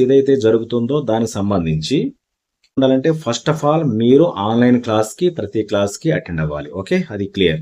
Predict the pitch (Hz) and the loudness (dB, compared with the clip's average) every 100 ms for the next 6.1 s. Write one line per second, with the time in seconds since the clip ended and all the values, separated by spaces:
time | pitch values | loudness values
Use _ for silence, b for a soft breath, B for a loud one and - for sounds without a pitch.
0 | - _ _ _ _ - 87 104 151 175 | -10 _ _ _ _ -14 -2 2 4 4
1 | 107 90 120 190 - _ _ _ _ - | 4 -2 -4 -8 -16 _ _ _ _ -2
2 | 113 127 131 135 160 160 180 175 180 - | 2 2 2 2 0 -2 2 2 2 -2
3 | - 170 156 143 143 101 95 143 233 - | 0 2 4 2 2 -2 -2 -2 -6 -12
4 | _ _ _ 113 135 131 131 139 147 151 | _ _ _ 2 4 4 0 0 0 0
5 | 139 - - 160 156 147 127 - 139 131 | -4 -4 -2 0 2 2 2 2 4 4